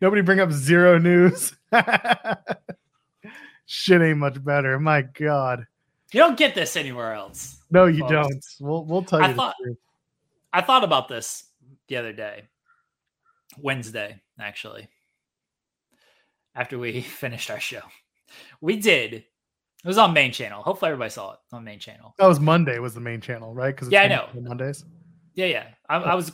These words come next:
Speaker 2: I was referencing back to Monday.
Speaker 1: Gotcha. Well, you said Wednesday, so you said you were thinking about this Wednesday.
Speaker 2: I know, Joel. I'm, I'm cultivating a story
Speaker 1: This is an
Speaker 2: here.
Speaker 1: awful story to start.
Speaker 2: Okay. We did an interview with Mike Santana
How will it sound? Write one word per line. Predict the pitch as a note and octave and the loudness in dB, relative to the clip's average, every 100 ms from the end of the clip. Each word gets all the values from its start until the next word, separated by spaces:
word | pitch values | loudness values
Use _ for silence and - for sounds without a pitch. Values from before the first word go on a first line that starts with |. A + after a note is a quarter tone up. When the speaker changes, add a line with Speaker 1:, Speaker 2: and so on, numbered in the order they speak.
| - | -4
Speaker 2:
I | E3+ | -4
was | D#3+ | -2
referencing | G3 - D#3+ C3+ C#3+ | -4 -4 -6 -8 -6
back | C#3+ B2+ | -6 -6
to | - | -10
Monday. | B2+ A2 - - _ _ - | -12 -12 -16 -20 _ _ 2
Speaker 1:
Gotcha. | D#3+ - C#3 | 2 2 2
Well, | |
you | E3+ | 2
said | E3+ D#3 | 6 4
Wednesday, | C3 B2 - A#2+ | 4 -2 -6 -14
so | - | -10
you | B2+ | -10
said | B2+ | -6
you | A#2+ | -6
were | A#2 | -6
thinking | B2 | -6
about | A#2+ | -8
this | A2+ - | -12 -6
Wednesday. | B2 | 2
Speaker 2:
I | F3 | 4
know, | G#3+ G#3 | 4 2
Joel. | C3+ D#3 C#3+ C3+ | 2 2 2 4
I'm, | D3 D#3 C#3+ | 2 0 0
I'm | D3+ D3 - | -2 -2 -12
cultivating | - G3+ F#3 F3 E3 C#3+ | -2 -2 0 2 2 0
a | |
story | B2 - E3 D3 A2 G2 - | -6 -6 -4 -4 -6 -12 -14
Speaker 1:
This | - D3+ | -6 -2
is | C3+ | 0
an | C3 | 0
Speaker 2:
here. | - | 4
Speaker 1:
awful | D3 C#3+ C3 | 4 4 0
story | - - C3 A#2+ A#2 | -6 -2 -2 -2 -6
to | |
start. | G#2+ - B2 | -10 -10 0
Speaker 2:
Okay. | E3+ F3+ F3 _ _ _ _ _ _ _ _ _ | 2 2 -4 _ _ _ _ _ _ _ _ _
We | D#3 F#3+ | -4 -2
did | F3 F3+ E3 | 4 4 4
an | C#3+ D3 | -2 -4
interview | D3 C3 B2 A#2+ | -4 -6 -6 -8
with | A2+ A2 | -8 -8
Mike | B2 B2+ | -6 -6
Santana | - B2 A#2+ A#2+ G#2 G2 A2+ | -6 -10 -10 -16 -18 -20 -20